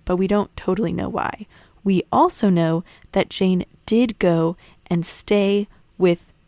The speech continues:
Tom's uncle. We don't necessarily have evidence that Tom was there, but a bunch of Jane's letters were burned during the time that she would have been staying at Tom's uncle's house by Cassandra.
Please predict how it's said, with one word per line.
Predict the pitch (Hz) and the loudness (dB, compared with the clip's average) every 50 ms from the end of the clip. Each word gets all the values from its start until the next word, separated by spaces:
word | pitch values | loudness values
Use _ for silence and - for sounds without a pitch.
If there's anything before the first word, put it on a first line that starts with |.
| _ _ _ _ _ _ _ _ _ - | _ _ _ _ _ _ _ _ _ -12
Tom's | - - 185 180 175 - - - | -4 -2 0 0 0 -2 -4 0
uncle. | - 196 196 - 170 170 175 165 185 _ _ _ _ _ - | 0 0 0 0 -2 -2 -2 -4 -6 _ _ _ _ _ -8
We | - 190 | -2 2
don't | 208 214 - | 2 2 2
necessarily | 196 214 208 - 196 - - - 214 208 226 233 233 220 | 2 -2 -2 -2 -6 -6 -2 0 2 4 4 4 2 2
have | 214 220 185 - - | 0 -2 -4 -2 0
evidence | - 185 170 180 175 175 170 180 - - - _ - - - _ _ | 0 0 0 2 0 0 -2 -2 -6 -10 -14 _ -20 -20 -20 _ _
that | - 190 180 - | -6 -6 -6 -6
Tom | - - 180 175 175 170 | -4 -4 -2 0 0 0
was | 170 165 160 170 | 0 -2 -2 -4
there, | 165 175 196 226 233 202 175 170 180 - _ _ _ _ _ _ _ _ - | -2 0 2 2 2 2 2 0 -2 -6 _ _ _ _ _ _ _ _ -2
but | 208 220 202 - - - - - _ _ _ _ _ _ _ _ - | 0 0 0 0 -2 -6 -18 -18 _ _ _ _ _ _ _ _ -4
a | 190 175 170 165 - _ _ _ _ _ _ | -2 -2 -2 -2 -6 _ _ _ _ _ _
bunch | - 185 175 175 185 208 220 - - | 2 2 4 4 2 0 -2 -2 -4
of | 202 185 | -4 -2
Jane's | - 202 185 180 180 175 - | 0 0 2 2 0 0 0
letters | 180 175 165 165 - - - - - - - - - | -2 -2 0 0 -2 -2 -4 -4 -6 -8 -12 -12 -10
were | 175 175 175 175 | -4 -2 -2 -2
burned | 170 - 175 165 156 151 156 156 185 - - _ _ _ _ _ | -2 -2 -2 -2 -2 -4 -6 -8 -8 -10 -14 _ _ _ _ _
during | - 180 180 175 | -2 0 0 2
the | 165 170 | 0 -2
time | - - 175 165 233 233 - | -4 -4 -4 -2 -4 -4 -4
that | - 190 | -6 -8
she | - - 185 | -6 -4 -4
would | 170 165 | -2 -2
have | 165 - | -2 -4
been | 175 170 | -6 -6
staying | - - - - 165 156 160 202 214 _ _ - | -6 -6 -6 -4 -4 -4 -4 -6 -8 _ _ -14
at | 180 - | -12 -12
Tom's | - - 170 185 202 208 - | -8 -8 -8 -6 -8 -8 -8
uncle's | - 175 175 - - - - | -8 -8 -8 -8 -12 -12 -10
house | - - - - | -12 -12 -12 -12
by | - - 190 185 | -10 -10 -10 -10
Cassandra. | - - - - - 196 - - - - - | -10 -12 -12 -10 -10 -10 -10 -10 -12 -14 -14